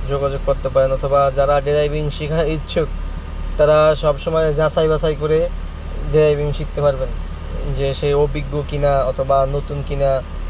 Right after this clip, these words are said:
বা সে কই কই চালায় বা কোন কোন এলাকায় যায়। আমাদের আজকে থেকে, আহ, প্রতিনিয়ত ভিডিও পাবেন, আহ, কই, কোথায় কোথায় আমাদের গাড়ি যায় না যায়, সব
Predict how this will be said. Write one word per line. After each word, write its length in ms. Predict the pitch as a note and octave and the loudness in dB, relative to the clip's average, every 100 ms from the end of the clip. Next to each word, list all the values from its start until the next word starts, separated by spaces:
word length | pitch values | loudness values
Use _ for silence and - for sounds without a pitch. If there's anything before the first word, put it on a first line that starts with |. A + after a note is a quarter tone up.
| - - C#3 | -6 -4 2
বা 180 | C3 | 2
সে 260 | B2+ C#3+ C#3+ - | 2 -2 -4 -2
কই 160 | D3+ C#3+ | -2 0
কই 160 | D3 C#3+ | 0 2
চালায় 440 | C#3+ C#3 C#3 C3+ C3 - - - - - | 2 4 4 2 0 -8 -8 -8 -8 -4
বা 80 | C3+ | -2
কোন 260 | D3 D3+ C#3+ | 0 -2 -2
কোন 160 | D3 C#3+ | -2 0
এলাকায় 360 | C#3+ C#3 C#3 | 0 2 2
যায়। 380 | C3+ C#3 C3+ C3+ - | 4 4 4 2 -2
আমাদের 360 | D3 D3 D3+ D3+ | -2 0 2 2
আজকে 300 | C#3 - D3 - | 0 -2 -8 -6
থেকে, 220 | C#3+ D3 | -2 -2
আহ, 320 | C#3+ C#3 C#3 - - | -2 0 0 0 -6
প্রতিনিয়ত 360 | D#3 D3+ D3+ D3 | -4 -2 -2 -2
ভিডিও 380 | D3+ C#3 D3+ C#3+ | -2 -2 0 2
পাবেন, 280 | C#3 C#3 | 2 2
আহ, 920 | - C#3+ - - - - - - - C3 C3 C3 B2 - - | -2 -8 -10 -8 -8 -8 -8 -8 -2 2 4 2 0 -6 -4
কই, 160 | D3+ C3+ - | -4 -4 -6
কোথায় 280 | D3 E3+ D3 | -6 -2 0
কোথায় 260 | C#3+ C#3 C#3+ | 0 0 0
আমাদের 220 | C#3 C#3 | 0 2
গাড়ি 220 | C#3 C3+ C3 | 2 2 2
যায় 200 | C#3 C3+ | 2 2
না 200 | C3+ C3 | 2 2
যায়, 200 | C#3 C#3 | 2 2
সব 220 | - | 2